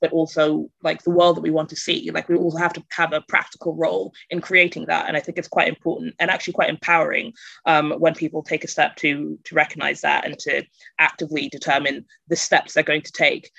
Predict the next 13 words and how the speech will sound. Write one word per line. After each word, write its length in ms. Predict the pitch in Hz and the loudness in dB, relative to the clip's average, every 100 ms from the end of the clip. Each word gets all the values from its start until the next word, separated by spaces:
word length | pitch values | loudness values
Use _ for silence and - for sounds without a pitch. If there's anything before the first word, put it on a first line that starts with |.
| - - | -10 -2
And 100 | 160 | 2
I'm 220 | 156 156 | 2 2
quite 240 | - 165 | 0 0
a 40 | 143 | 0
fan 320 | - 143 143 | 0 0 0
of 140 | 139 | -4
people 520 | - 139 151 143 139 139 | -8 -6 -4 -4 -4 -4
developing 460 | 147 151 151 143 | 2 2 2 -2
their 160 | 143 143 | 0 0
own 180 | 139 143 | 0 -2
actual 500 | 151 151 - 156 147 - | -4 -4 -4 -6 -4 0
action 340 | 156 - 156 | 0 0 -6
plans, 460 | 151 151 147 147 - | -6 -4 -4 -6 -10